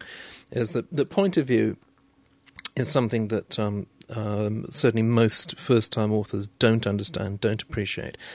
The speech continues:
and frankly, actually, usually don't even bother to try and find out about, which irritates me, because if you, you know, if you, you, you try to develop any other skill in life, you, you would, you know, um,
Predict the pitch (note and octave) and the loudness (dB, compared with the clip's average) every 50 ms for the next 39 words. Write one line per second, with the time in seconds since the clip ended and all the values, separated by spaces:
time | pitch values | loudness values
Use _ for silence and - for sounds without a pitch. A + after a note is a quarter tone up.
0 | - - - C3+ - - B3 C4 A3+ - - - D3+ D3+ - - - C#3 B2+ A2+ | -10 -2 -2 -2 2 2 2 0 2 -2 -4 -4 -2 -2 -2 -2 -2 -2 0 4
1 | D3+ G3 F3+ D#3 - C3+ A#2+ A2+ A2 - D#3 D#3 E3+ D#3+ D#3 C#3 B2+ C3 B2+ A#2+ | 4 4 6 4 2 0 -2 -6 0 0 2 2 2 0 0 -2 0 0 -2 -4
2 | A2 - C3 B2+ A#2+ A2+ G#2 A#2 A2+ - - A#2+ A#2 A2+ G#2 - - A#2 G#2+ A2 | 0 0 2 2 2 0 -4 -4 -6 -2 0 2 2 2 0 0 0 0 2 2
3 | A#2+ A#2+ B2+ C3+ - G#2+ G2+ - - - - - - - - - - - - - | 2 2 2 2 -2 -4 -4 -4 -8 -8 -8 -10 -10 -12 -12 -18 -20 -20 -20 -2
4 | _ B2 A#2+ - D#3 D#3 C3 - - G#2+ A2 - - - - E2 D2 F#2 - - | _ 2 6 8 8 8 6 4 2 -2 -4 -4 -8 -10 -10 -10 -10 -10 -12 -10
5 | - - A#2 A2+ G#2+ - B2 A#2+ - - C#3 C3 G#2+ G2 G#2 - A#2+ - - B2 | -6 -6 -4 -4 -4 -4 -4 -4 -2 -4 -4 -4 -4 -4 -4 -4 -4 -2 -2 -2
6 | A#2 A2+ - - - - - - - _ - - - - E3+ C3 C3 B2+ - - | -2 -2 -4 -12 -20 -20 -20 -20 -10 _ -6 -4 0 2 2 4 4 2 2 2
7 | C#3 B2+ B2 A2+ A#2+ A#2 A2+ A2 A2 - - _ C#3 C#3+ C3+ B2+ B2 B2+ C#3+ C3 | 2 2 2 2 2 2 2 2 0 -4 -2 _ 4 4 6 6 6 6 6 6
8 | A#2 G#2 G2 - - - A#2 G#2 G#2+ G2 G#2 G#2+ G2+ G2 G2 G2 - - G#2+ G#2+ | 4 2 0 -2 -2 -2 -2 -2 -2 -2 -2 -4 -4 -4 -6 -8 -8 -4 -2 0
9 | G#2+ G#2 G#2+ - - A#2 A2+ G#2+ A2+ C3 A2+ G2+ - - - - - - - _ | 0 0 0 -2 -2 -2 0 0 2 2 0 0 -2 -10 -18 -20 -20 -20 -20 _
10 | - B2 A2+ A2 G#2+ G2+ F#2 - A#2 G#2+ G2+ | -6 -4 -4 -2 -4 -4 -4 -6 -6 -6 -6